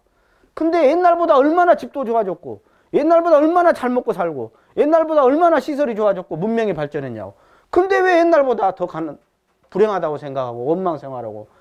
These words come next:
죽겠다고 그냥 자살해버리고 우울증 걸리고 하냐 이 말이에요. 이것이 바로 이 세상의 급선무는 뭐다? 물질 문명의 발달도 시키겠지만 더 중요한 것은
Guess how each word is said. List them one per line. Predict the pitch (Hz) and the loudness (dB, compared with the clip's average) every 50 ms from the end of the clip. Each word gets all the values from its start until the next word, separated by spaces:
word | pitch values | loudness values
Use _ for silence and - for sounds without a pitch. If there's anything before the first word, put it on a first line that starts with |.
| _ _ _ _ _ | _ _ _ _ _
죽겠다고 | - - 196 - 254 - - 196 170 165 | -12 -6 0 0 0 2 2 -2 -2 -2
그냥 | 165 151 127 | -2 -6 -6
자살해버리고 | - 160 165 175 160 151 139 135 127 120 110 104 104 92 - _ _ _ _ _ - | -6 -8 -6 -4 -4 -4 -4 -6 -6 -8 -8 -12 -14 -16 -18 _ _ _ _ _ -8
우울증 | 165 214 226 226 208 196 175 | -6 -6 -4 -4 -4 -2 -2
걸리고 | 165 156 147 135 123 117 110 98 - _ _ _ _ _ _ _ _ | -2 -2 -4 -6 -10 -10 -12 -14 -16 _ _ _ _ _ _ _ _
하냐 | - 202 190 175 143 | -10 -6 -4 -4 -6
이 | 123 | -6
말이에요. | 110 110 104 101 101 98 _ _ _ _ _ _ - | -10 -12 -16 -16 -20 -20 _ _ _ _ _ _ -10
이것이 | 127 135 160 160 156 147 | -6 -2 -2 -4 -4 -6
바로 | 123 123 120 127 180 233 359 - _ _ _ _ _ - | -10 -6 -4 -2 -2 -2 -2 -4 _ _ _ _ _ -14
이 | 160 170 | -12 -10
세상의 | 165 - 185 170 - 160 143 147 135 | -8 -8 -8 -8 -8 -8 -8 -8 -8
급선무는 | - - 147 - - 180 165 165 151 147 131 117 | -8 -10 -10 -6 -2 -2 -2 -2 -2 -4 -4 -4
뭐다? | 117 123 143 190 277 320 _ _ _ _ _ _ _ _ _ _ _ _ _ | -6 -4 -2 -4 -4 -4 _ _ _ _ _ _ _ _ _ _ _ _ _
물질 | - 151 208 208 - - 285 285 | -4 -4 -4 -4 -4 -4 -2 -2
문명의 | 277 277 277 262 262 262 247 233 208 | 0 0 0 0 0 0 0 -2 -4
발달도 | - - 202 196 - - 240 233 214 240 254 | -4 -6 -8 -6 -2 0 0 0 0 0 -2
시키겠지만 | 247 - - - 294 262 220 233 - - 170 160 180 226 320 330 - _ _ _ _ _ _ | -2 -2 -8 -10 -10 -8 -8 -8 -10 -8 -6 -4 -2 -2 -2 -4 -8 _ _ _ _ _ _
더 | - 151 156 | -6 -4 -4
중요한 | 147 165 165 165 151 131 127 | -4 -4 -4 -4 -4 -6 -6
것은 | 127 123 - 214 233 262 320 | -8 -8 -8 -6 -8 -8 -8